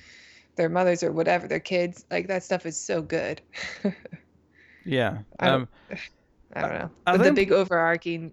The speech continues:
Speaker 1: like, murder from season one was the part that I didn't care, you know, cared
Speaker 2: Oh,
Speaker 1: about the
Speaker 2: yeah,
Speaker 1: least.
Speaker 2: absolutely. I mean, I'll tell you this, I, I don't miss the interview segments from season one.
Speaker 1: No, those are awful. <laughs>
Speaker 2: Yeah.
Speaker 1: I'm so glad they don't have 'em.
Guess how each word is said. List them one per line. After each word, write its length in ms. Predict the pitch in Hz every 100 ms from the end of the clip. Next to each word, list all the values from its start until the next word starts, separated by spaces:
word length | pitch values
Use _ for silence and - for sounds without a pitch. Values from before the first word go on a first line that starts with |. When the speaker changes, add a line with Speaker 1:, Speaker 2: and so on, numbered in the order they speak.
| _
Speaker 1:
like, 180 | 156 151
murder 340 | 160 165 165
from 180 | 156 151
season 340 | - 165 156 147
one 220 | 151 147
was 300 | 135 - - - - - - - _ _ _
the 100 | 151
part 240 | - 151
that 100 | 147
I 100 | 135
didn't 200 | 120 -
care, 300 | - 160 - -
you 120 | 175
know, 180 | 165 -
cared 220 | - 165
Speaker 2:
Oh, 40 | 165
Speaker 1:
about 80 | 151
the 60 |
Speaker 2:
yeah, 220 | 123 101
Speaker 1:
least. 140 | 98 -
Speaker 2:
absolutely. 440 | 135 - 90 90 - - _ _
I 60 | 127
mean, 120 | 131
I'll 120 | 131
tell 140 | 160
you 60 | 156
this, 140 | 127
I, 160 | 127 123
I 60 | 135
don't 200 | 135 143
miss 220 | 127 123
the 100 | -
interview 460 | 110 104 101 95 92 -
segments 720 | - 95 92 90 - - -
from 140 | - -
season 300 | 101 95 92
one. 280 | 90 90 -
Speaker 1:
No, 140 | 175
those 160 | 185 220
are 160 | 180 -
awful. 360 | - - - - -
<laughs> 140 | - -
Speaker 2:
Yeah. 140 | 196
Speaker 1:
I'm 60 | 196
so 160 | 202
glad 200 | 190 165
they 100 | -
don't 120 | - _
have 160 | -
'em. 120 | 95